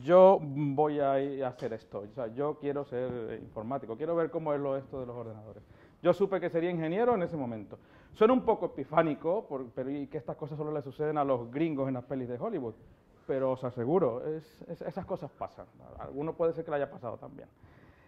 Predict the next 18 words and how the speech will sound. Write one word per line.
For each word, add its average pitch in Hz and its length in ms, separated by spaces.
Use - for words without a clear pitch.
En 196 120
esa 269 220
peli 294 180
habían 262 280
dos - 160
cosas 208 320
que 190 80
me 175 100
gustaban, 135 460
y - 20
es 175 60
de 190 80
las 180 80
que 190 80
vamos 180 200
a 170 40
hablar 151 420
hoy. 117 240